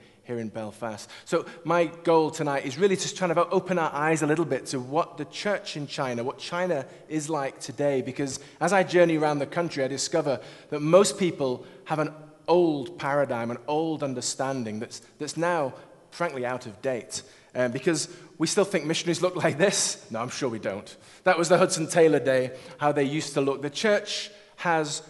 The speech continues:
changed rapidly. Uh, Hudson Taylor used to describe the missionaries as a scaffold around which, or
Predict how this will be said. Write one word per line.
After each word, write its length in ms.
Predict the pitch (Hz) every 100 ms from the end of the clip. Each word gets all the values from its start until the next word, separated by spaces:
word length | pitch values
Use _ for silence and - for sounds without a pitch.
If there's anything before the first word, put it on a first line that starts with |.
| -
changed 680 | - 170 147 139 135 127 - - -
rapidly. 720 | 123 135 123 - 110 104 92 - - -
Uh, 140 | 139
Hudson 320 | 190 202 185 175
Taylor 300 | 208 196 170
used 200 | 175 170
to 60 |
describe 640 | 156 147 - 180 165 151 - - - 147
the 80 |
missionaries 680 | 143 175 180 170 151 131 127
as 180 | - 147
a 60 | 147
scaffold 1040 | - - - 190 180 - 139 110 90 - - - _ _ _ _ _
around 380 | 131 147 160 175
which, 320 | 160 151 -
or 160 | 139 117